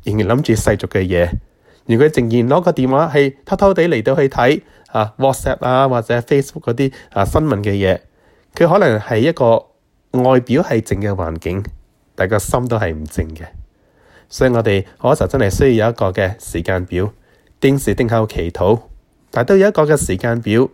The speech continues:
定時定候先至去用我哋嘅手機啊，或者係電腦啊，或者係 internet 啊咁樣嘅嘢。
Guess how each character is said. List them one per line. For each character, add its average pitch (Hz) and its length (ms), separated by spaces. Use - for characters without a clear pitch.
定 117 180
時 92 200
定 104 140
候 101 200
先 175 240
至 135 160
去 110 220
用 90 260
我 101 120
哋 92 220
嘅 92 380
手 95 280
機 117 260
啊， 95 220
或 98 120
者 107 160
係 101 140
電 90 260
腦 90 200
啊， 98 200
或 95 100
者 104 160
係 107 160
internet 98 460
啊 90 80
咁 92 160
樣 95 140
嘅 90 140
嘢。 82 220